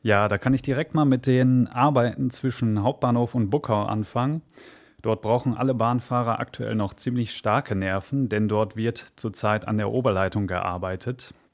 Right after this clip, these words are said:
Dadurch fahren die Züge Umleitung und es kommt außerdem vermehrt zu Ausfällen. Betroffen ist vor allem die S-Bahn. Ein Ersatzverkehr zwischen Buckau und dem Hauptbahnhof mit Bussen ist aber eingerichtet.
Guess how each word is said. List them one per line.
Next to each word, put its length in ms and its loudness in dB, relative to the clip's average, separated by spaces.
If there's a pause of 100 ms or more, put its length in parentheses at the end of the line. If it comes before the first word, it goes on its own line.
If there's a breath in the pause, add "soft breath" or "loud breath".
(460)
Dadurch 520 0
fahren 320 2
die 160 -6
Züge 500 0
Umleitung 600 0
und 180 -2
es 240 -10
kommt 320 -2
außerdem 640 -2 (480 soft breath)
vermehrt 440 0
zu 540 -6
Ausfällen. 720 -4 (840 soft breath)
Betroffen 400 -2
ist 140 -4
vor 160 0
allem 260 2
die 180 0
S-Bahn. 720 0
Ein 380 0
Ersatzverkehr 720 -2
zwischen 380 -4
Buckau 320 -2
und 320 -4
dem 280 0
Hauptbahnhof 680 -2
mit 340 -8
Bussen 500 0
ist 260 -10
aber 160 0
eingerichtet. 840 -2